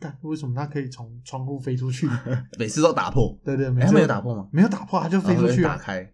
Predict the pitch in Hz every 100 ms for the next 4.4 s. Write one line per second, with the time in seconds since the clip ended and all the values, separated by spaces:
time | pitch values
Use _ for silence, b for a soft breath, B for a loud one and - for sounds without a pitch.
0 | - 151 151 147 _ 50 - 180 269 269
1 | 247 - - 190 156 214 196 190 147 127
2 | 143 180 151 160 147 117 123 127 143 143
3 | 139 143 - - - 143 135 165 160 147
4 | 143 127 127